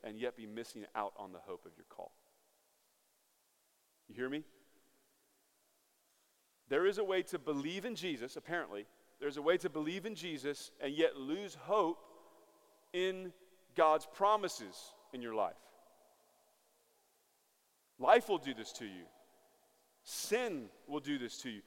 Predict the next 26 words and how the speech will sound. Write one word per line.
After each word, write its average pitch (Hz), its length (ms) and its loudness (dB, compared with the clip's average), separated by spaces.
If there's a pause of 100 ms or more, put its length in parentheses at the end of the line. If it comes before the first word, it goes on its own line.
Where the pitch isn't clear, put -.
(120)
Circumstances 180 1000 2 (100)
and 139 140 -2
sin 160 560 0 (160)
will 160 140 2
fight - 520 8
for 190 160 6
your 165 280 4
hope. 165 360 2 (2000)
But 131 140 -4
Paul 185 300 8
is 139 120 4 (120)
begging 196 440 8
that 143 220 2
God 156 260 6
the 185 60 -10
Spirit 151 320 -6
would 135 100 -6
lead 143 200 -2
us 139 220 0
out 143 180 6
of 139 80 -4
those 127 160 -4
traps. - 500 2 (320)
Paul 180 320 8
is 135 160 -4
saying 151 540 -2